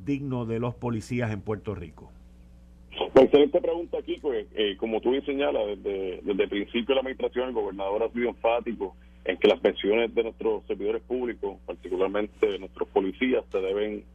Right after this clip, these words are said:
Speaker 2: se deben proteger. Y por eso luego, eh, de un proceso arduo, eh, de mediación con la Junta y de negociación, pudimos finalmente lograr, eh, aprobar, eh, ¿verdad? Llegaron a aprobar una ley, un estatuto que habilitó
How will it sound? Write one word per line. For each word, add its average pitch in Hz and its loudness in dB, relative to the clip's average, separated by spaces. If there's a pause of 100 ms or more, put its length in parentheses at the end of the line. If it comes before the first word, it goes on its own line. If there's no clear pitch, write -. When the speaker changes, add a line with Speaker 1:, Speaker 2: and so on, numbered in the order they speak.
(140)
Speaker 2:
se 98 0
deben 104 4
proteger. 87 -4 (440)
Y 123 4
por 127 4
eso 151 0
luego, 156 -4
eh, 107 0
de 107 2
un 117 -2
proceso 139 0 (160)
arduo, 117 0
eh, 95 4
de 98 2
mediación 101 2
con 117 0
la 117 2
Junta 135 -6 (100)
y 101 -6
de 113 2
negociación, 123 -2
pudimos 117 2 (360)
finalmente 127 2
lograr, 135 2 (240)
eh, 101 0
aprobar, 104 2 (160)
eh, 101 -2
¿verdad? 135 0
Llegaron 113 0
a - 0
aprobar 110 2
una 139 0
ley, 123 0
un 107 -6
estatuto 120 -4
que 104 -2
habilitó 101 -4